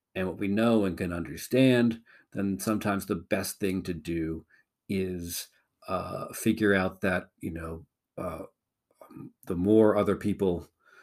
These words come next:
have thought about this, the more other people sort of know about this, um, it's better to go with the,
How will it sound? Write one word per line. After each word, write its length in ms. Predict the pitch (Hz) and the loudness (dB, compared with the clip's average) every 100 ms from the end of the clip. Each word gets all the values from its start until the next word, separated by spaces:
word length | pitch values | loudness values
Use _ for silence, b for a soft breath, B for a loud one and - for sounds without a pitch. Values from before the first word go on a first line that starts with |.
| b | b
have 280 | - 92 85 | -2 -2 -2
thought 520 | - - - 151 147 | -8 -14 6 10 12
about 340 | 127 131 123 - | 12 10 10 8
this, 460 | 117 113 - - - - | 8 8 4 -8 -14 -12
the 120 | 104 | -4
more 240 | 98 95 | -2 0
other 180 | 95 92 | 0 -2
people 600 | 82 90 - 85 85 82 B B B | -2 -6 -4 -4 -4 -8 B B B
sort 200 | - 80 | -6 -6
of 140 | 78 | -2
know 220 | 92 135 | 4 8
about 320 | 139 123 123 113 | 8 8 6 6
this, 420 | 110 107 - - b b b - | 6 4 0 -10 b b b -2
um, 460 | 98 92 87 87 _ | 0 2 0 -4 _
it's 240 | 107 92 - | -6 -6 -8
better 400 | 80 101 104 101 | 0 2 4 2
to 160 | 98 | 0
go 240 | 82 92 85 | -2 -2 -2
with 260 | 85 80 - | -4 -8 -6
the, 320 | 92 80 | -4 -4